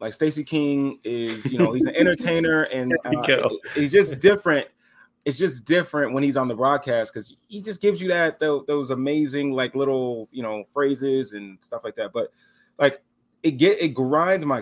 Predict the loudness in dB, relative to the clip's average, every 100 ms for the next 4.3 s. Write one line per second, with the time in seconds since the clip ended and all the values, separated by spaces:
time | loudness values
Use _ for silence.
0 | -4 2 4 4 0 -6 -8 -6 -4 -4
1 | -4 -6 -6 -10 -12 -14 -16 -14 -6 -2
2 | 0 -2 -4 -14 -16 -16 -20 -20 -20 -20
3 | -18 -6 0 2 0 -2 -2 0 0 -2
4 | 0 -2